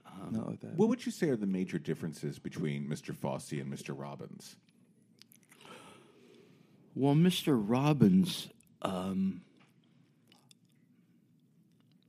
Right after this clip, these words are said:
Speaker 1: well, I better watch out here. Mister Fosse had a limited amount of steps,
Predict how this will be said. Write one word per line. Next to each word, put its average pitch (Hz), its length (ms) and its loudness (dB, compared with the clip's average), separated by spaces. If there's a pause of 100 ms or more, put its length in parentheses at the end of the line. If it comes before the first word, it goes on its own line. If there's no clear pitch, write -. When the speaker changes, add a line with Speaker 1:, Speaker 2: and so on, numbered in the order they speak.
(1800)
Speaker 1:
well, 107 160 -4
I 117 180 -6
better 110 220 -2
watch 92 320 -4
out 80 260 -4
here. - 260 -8 (540)
Mister 151 320 4
Fosse 139 440 4 (320)
had 107 540 4
a 101 100 4
limited 110 640 6
amount 95 400 2
of - 80 -4
steps, - 680 -8